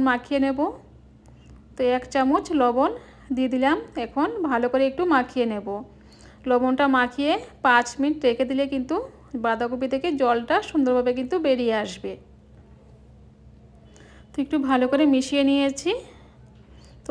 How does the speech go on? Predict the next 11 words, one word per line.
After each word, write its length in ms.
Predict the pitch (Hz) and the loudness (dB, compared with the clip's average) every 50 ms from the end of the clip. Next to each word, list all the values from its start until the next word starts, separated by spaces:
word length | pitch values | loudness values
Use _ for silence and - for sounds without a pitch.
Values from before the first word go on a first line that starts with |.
| 254 262 | 0 2
পাঁচ 200 | 247 247 247 247 - | 2 2 2 0 0
মিনিট 180 | - 285 349 320 - 269 | 0 0 0 2 2 2
রেখে 180 | 247 247 262 247 269 | 2 2 2 2 2
দেব 120 | 269 262 311 320 294 | 2 2 2 2 2
এরকমভাবে। 560 | 254 247 - 254 254 254 262 254 247 294 370 480 523 - - - - - - - - - - - - - - - - - - - - - - - | 2 2 0 0 0 0 0 0 0 0 -2 -2 -4 -8 -14 -20 -20 -20 -20 -20 -20 -20 -20 -20 -20 -20 -20 -20 -20 -20 -20 -20 -20 -20 -12 -6
তো 60 | - 294 285 - | -6 -2 0 2
পাঁচ 200 | 247 240 240 247 - - | 2 2 2 0 0 0
মিনিট 160 | 277 285 277 277 277 | 0 0 2 2 2
হয়ে 160 | 262 262 269 269 | 4 4 4 4
গেছে, 260 | 285 277 269 - 320 370 480 508 - - - - - - 285 240 | 2 0 0 0 -2 -4 -4 -4 -8 -14 -20 -20 -18 -12 -10 -6
এখন 180 | 240 254 262 | -2 0 0